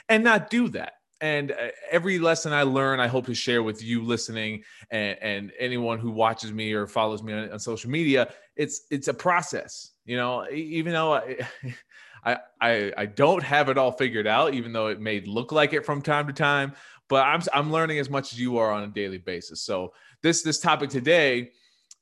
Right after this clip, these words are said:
uh, I, I wanna talk to how to go from mediocrity to greatness. Uh, it, it's, it's what I'm trying to do. It's what I've, what I, to be honest, I've been mediocre my entire life,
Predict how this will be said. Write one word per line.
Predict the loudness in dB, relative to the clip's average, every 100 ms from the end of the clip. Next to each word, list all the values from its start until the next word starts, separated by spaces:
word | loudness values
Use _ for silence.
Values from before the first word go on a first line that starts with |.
| _ -2
uh, |
I, | 0 2 0
I | 0 2
wanna | 2 0
talk | 4 2 2
to | -2 -2 -2 -8 _ -12
how | 0 4 4
to | 6
go | 8
from | 6 2 2
mediocrity | 2 4 6 4 4 -2 -2
to | -2
greatness. | 4 4 4 -2 -4 -6 -12 _ _ _ _ _ 2
Uh, | 2
it, | 4
it's, | 0 2 0 0 -2
it's | -2 -2
what | 4 8
I'm | 8 6
trying | 2 2
to | 2
do. | 2 2 0 _ _ -4
It's | -4 0
what | 2 6
I've, | 6 4 2
what | 2 4
I, | 4 2 -4 -10 -14 _ -20 -10 -6
to |
be | 0 2
honest, | 2 0 2
I've | 2 2
been | 0 0
mediocre | 0 2 2 2
my | -2 -2
entire | -2 2 2 4
life, | 2 0 -6